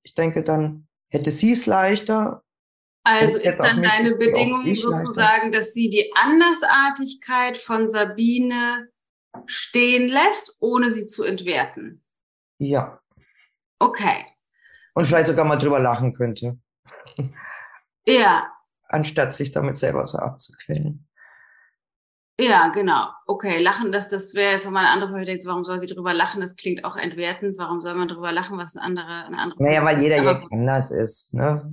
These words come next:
Speaker 1: Das ist, kann
Speaker 2: Also,
Speaker 1: man
Speaker 2: dass
Speaker 1: auch mal
Speaker 2: einfach
Speaker 1: drüber lachen,
Speaker 2: entspannter
Speaker 1: kann das
Speaker 2: sehen,
Speaker 1: jemand
Speaker 2: sozusagen.
Speaker 1: Hm.
Speaker 2: Ja, okay, aber das, also die, die Bedingung zum Beispiel für ein Telefonat mit deiner Mutter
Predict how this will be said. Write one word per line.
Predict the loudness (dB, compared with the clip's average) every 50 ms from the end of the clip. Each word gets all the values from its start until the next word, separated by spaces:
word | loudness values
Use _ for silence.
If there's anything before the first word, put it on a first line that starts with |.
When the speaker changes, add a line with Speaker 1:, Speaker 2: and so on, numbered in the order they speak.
| -16 -12
Speaker 1:
Das | -12 -10 -10 -12 -14 -14 -14
ist, | -14 -14 -12 -14 -16 -18 _ _ _ _ _ _ _ _
kann | 2 4
Speaker 2:
Also, | 4 4
Speaker 1:
man | 4
Speaker 2:
dass | 4
Speaker 1:
auch | 4 2
mal | 2
Speaker 2:
einfach | 4 4 4
Speaker 1:
drüber | 4 4 4
lachen, | 4 4 4 6 4
Speaker 2:
entspannter | 6 6 4
Speaker 1:
kann | 4 4 2
das | 2 0
Speaker 2:
sehen, | 0 0
Speaker 1:
jemand | 2 2 2 0 0 -4
Speaker 2:
sozusagen. | -8 -16 -12 -4 0 0 0 0 -4 -6 -2
Speaker 1:
Hm. | 0 2 2 2 0 -2 -4 -10 _ _ _
Speaker 2:
Ja, | 0 2 2 2 0 -4 -10 -18 _ _ _ _ _ _
okay, | -2 -2 -2 0 -4 0 2 2
aber | 4 6 4 4 4 2 -2 -10 -16 _
das, | -4 0 2 2 2 0 -2 -8 -14 -18 _ _ _ _ _ _ _ _ _ _ _ _ _ _ _ _ _ _ _ _ _ _ _
also | 4 4 6 6 4
die, | 2 2 -2 -4 -4 -6 -12
die | -20 -12 -6 -4 0
Bedingung | 4 4 2 4 4 6 8 10 10 8 10 8 6 6 4 2 -6 -4
zum | -2 -2 2 4
Beispiel | 4 4 4 4 2 -2 -2 -4 -4 -2 -2 -4 -6
für | -8 -10 -12 -6 -2 2 4 4 4 4 2 2 2
ein | 0 0 0 -2
Telefonat | -2 -2 -2 -2 -2 -4 -4 -4 -2 2 4 6 6 6 6 6 4 2 -2 -6 -6
mit | -4 -2 -2 0 2
deiner | 2 2 2 2
Mutter | 2 0 -2 -2 -2 2 4 4 4 4 2 0